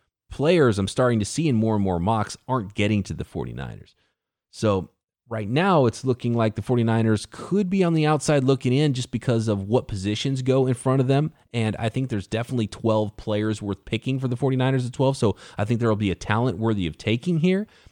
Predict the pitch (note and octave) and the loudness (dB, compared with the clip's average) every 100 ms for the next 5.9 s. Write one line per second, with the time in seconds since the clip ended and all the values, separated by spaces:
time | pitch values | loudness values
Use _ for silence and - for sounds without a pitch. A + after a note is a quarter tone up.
0 | _ G#2+ G2+ A2 G#2 A#2 G#2+ G2+ G2 F2+ | _ -6 0 0 2 0 0 -2 -2 2
1 | A#2 C#3+ C#3+ D3+ B2+ G#2 - A#2+ A#2+ - | 4 4 2 0 -2 -4 0 0 2 -2
2 | A2+ A2+ G2+ F2 - A2 - F#2+ F2+ - | -2 -2 -2 -2 0 0 0 -6 -6 -12
3 | _ F#2+ G2 A#2+ - D#2 G2+ C3 D3+ _ | _ 0 2 2 0 -2 -2 -2 -6 _
4 | - E2+ - _ _ _ _ G2+ G2+ E3+ | -10 -10 -10 _ _ _ _ -8 -4 -2
5 | F#3+ - G#2+ A#2+ C3+ C3 D3+ B2+ | -2 -4 -6 -4 -2 -2 -2 -2